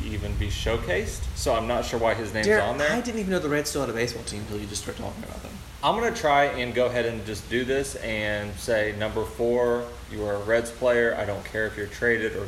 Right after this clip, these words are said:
Speaker 1: not traded. We're moving on to number five. Are
Speaker 2: Yep.
Speaker 1: you okay with that?
Speaker 2: I feel that he is gonna go to another Major League Baseball team.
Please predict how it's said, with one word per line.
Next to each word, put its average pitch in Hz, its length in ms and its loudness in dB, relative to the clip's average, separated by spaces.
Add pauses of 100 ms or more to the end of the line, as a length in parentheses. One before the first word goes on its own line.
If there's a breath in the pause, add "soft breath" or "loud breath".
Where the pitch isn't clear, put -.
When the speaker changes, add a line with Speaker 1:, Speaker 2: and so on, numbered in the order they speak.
Speaker 1:
not 113 240 -2
traded. 120 360 0
We're 107 80 -2
moving 107 320 -4
on 104 160 -4
to 101 80 -6
number 101 220 -4 (200)
five. 139 420 2
Are 143 80 4
Speaker 2:
Yep. 160 160 8
Speaker 1:
you 113 60 2
okay 135 240 -2
with 113 140 -2
that? 107 140 -2
Speaker 2:
I 190 180 10
feel 208 400 6
that 160 180 0
he 190 240 0
is 196 140 2
gonna 170 240 -2
go 139 380 2
to 127 680 0 (1600)
another 127 380 0
Major 110 240 -2
League 107 120 -2
Baseball 98 260 -10
team. 90 100 -10